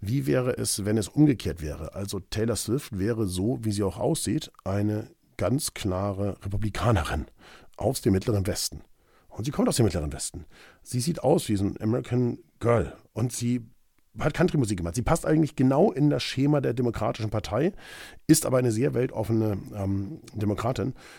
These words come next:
Und wenn's jetzt umgekehrt wäre, dann würde man sich auch nicht freuen. Da stelle ich mir tatsächlich die Frage, müssen, ähm, solche Superstars ihre politische Haltung nutzen für Wahlempfehlungen? Auf der anderen Seite, wisst ihr das, ich bin ein großer Freund von Rückgrat und Haltung zeigen.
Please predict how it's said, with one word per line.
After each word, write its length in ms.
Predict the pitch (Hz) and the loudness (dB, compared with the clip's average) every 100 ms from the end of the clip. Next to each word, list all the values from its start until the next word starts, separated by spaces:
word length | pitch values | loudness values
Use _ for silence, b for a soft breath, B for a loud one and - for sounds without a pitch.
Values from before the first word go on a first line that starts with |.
| B - | B -2
Und 200 | 120 - | 0 2
wenn's 140 | 135 | 0
jetzt 140 | 151 | 2
umgekehrt 420 | 156 156 - 92 87 | 6 6 4 -2 -2
wäre, 300 | 76 76 - B B | -4 -8 -14 B B
dann 220 | 95 117 | 2 4
würde 160 | 113 156 | 6 6
man 100 | 156 | 4
sich 140 | 127 | 2
auch 140 | - 135 | 0 2
nicht 120 | 113 | 2
freuen. 220 | - 98 | 0 -2
Da 40 | 87 | 0
stelle 200 | 135 131 | -2 0
ich 40 | |
mir 60 | 120 | 0
tatsächlich 340 | 113 123 113 | -2 -4 -6
die 80 | - | -2
Frage, 280 | 110 123 120 | -2 0 0
müssen, 920 | 101 101 113 135 160 - 180 196 202 B B B B - - | 2 4 6 6 4 2 2 2 0 B B B B -20 -2
ähm, 460 | 117 117 120 117 - | 2 4 6 4 0
solche 460 | 101 123 - 131 - | 0 0 2 0 0
Superstars 1000 | - 131 - 170 - 110 113 127 - - - | -6 -4 0 2 2 2 2 2 0 -2 -2
ihre 340 | 120 131 139 | 0 2 0
politische 560 | - 113 120 110 85 - | 2 0 0 -2 -2 0
Haltung 640 | 123 151 147 139 131 101 | 0 0 0 0 0 2
nutzen 320 | 120 - 123 | 2 2 0
für 220 | 101 95 | 0 0
Wahlempfehlungen? 680 | 87 131 147 - 143 156 214 | 2 2 2 2 2 2 2
Auf 200 | - - | 2 0
der 240 | - - - | 2 0 6
anderen 320 | 202 254 127 | 8 8 6
Seite, 460 | 90 90 - 202 - | 2 -4 -2 -4 -4
wisst 340 | - 98 147 - | -10 -2 0 2
ihr 60 | |
das, 160 | 110 117 | 2 2
ich 100 | 107 | 0
bin 100 | 113 | 0
ein 120 | 104 | 0
großer 320 | 92 151 - | 0 0 0
Freund 320 | - 104 123 - | -2 0 0 0
von 300 | 110 110 104 | 2 2 2
Rückgrat 480 | 117 - 127 117 | 0 2 2 2
und 180 | 101 - | -2 -2
Haltung 260 | - - 101 | -2 0 -2
zeigen. 460 | - 90 92 180 | -2 -2 0 -2